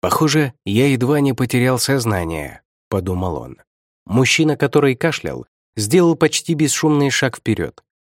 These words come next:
Пумо продолжал стоять неподвижно, как статуя, боясь дышать, хотя мужчина в соседнем проходе мог быть только библиотекарем в Хаш-Паппис.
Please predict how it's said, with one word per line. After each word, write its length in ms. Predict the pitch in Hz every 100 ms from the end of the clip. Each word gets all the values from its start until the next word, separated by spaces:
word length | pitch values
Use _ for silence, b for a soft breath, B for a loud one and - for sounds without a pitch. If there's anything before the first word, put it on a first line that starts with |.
| _
Пумо 300 | 107 113 123
продолжал 540 | 120 113 107 107 110 113
стоять 460 | - 107 104 104
неподвижно, 720 | 101 104 98 110 98 67 60 - -
как 180 | 113 110
статуя, 640 | - 120 113 - 58 - _ _
боясь 420 | 98 110 110 107
дышать, 540 | 95 104 - 80 - - _ _ _
хотя 280 | - 170 156
мужчина 440 | 139 120 170 151
в 40 | -
соседнем 540 | 123 113 123 113 104
проходе 420 | 101 101 147 131
мог 240 | 117 139 127
быть 220 | 127 -
только 300 | 131 120 123
библиотекарем 880 | 113 107 110 113 131 120 113 107 101
в 60 |
Хаш-Паппис. 920 | - 113 107 - - 85 - - -